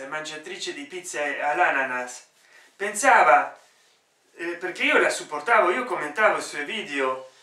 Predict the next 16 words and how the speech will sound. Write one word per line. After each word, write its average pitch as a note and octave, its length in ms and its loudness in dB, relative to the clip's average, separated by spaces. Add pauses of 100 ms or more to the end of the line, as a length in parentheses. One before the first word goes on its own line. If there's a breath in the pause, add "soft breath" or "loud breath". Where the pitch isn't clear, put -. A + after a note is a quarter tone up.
(220 loud breath)
io F#3+ 500 6
dicevo F3+ 340 -2
che E3+ 140 -4
erano D3+ 280 -4
belli, C3+ 720 -2
anche E3 280 -8
se D#3 160 -8
in D3 80 -8
effetti E3+ 340 -8
i C3+ 60 -12
video D#3 240 -8
di C#3 120 -8
quindici E3+ 360 -6
secondi D#3+ 480 -6
con D3+ 220 -8
effetti D#3 600 -8